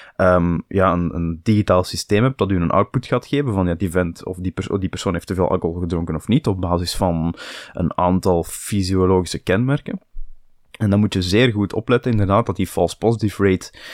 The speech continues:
ehm, één, laag is tot op een acceptabel niveau. En twee, dat je ook ergens een mechanisme inbouwt, dat je dat op een andere manier kan verifiëren,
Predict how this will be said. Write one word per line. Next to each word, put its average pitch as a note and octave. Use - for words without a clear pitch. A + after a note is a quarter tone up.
ehm, E2+
één, G2+
laag G2
is F2+
tot -
op -
een -
acceptabel F2
niveau. F2
En F#2+
twee, G#2+
dat F#2
je F#2
ook A2
ergens A2
een F#2+
mechanisme A2+
inbouwt, B2
dat F#2+
je F#2+
dat F2+
op F#2
een F2
andere A2
manier F#2+
kan F#2+
verifiëren, G2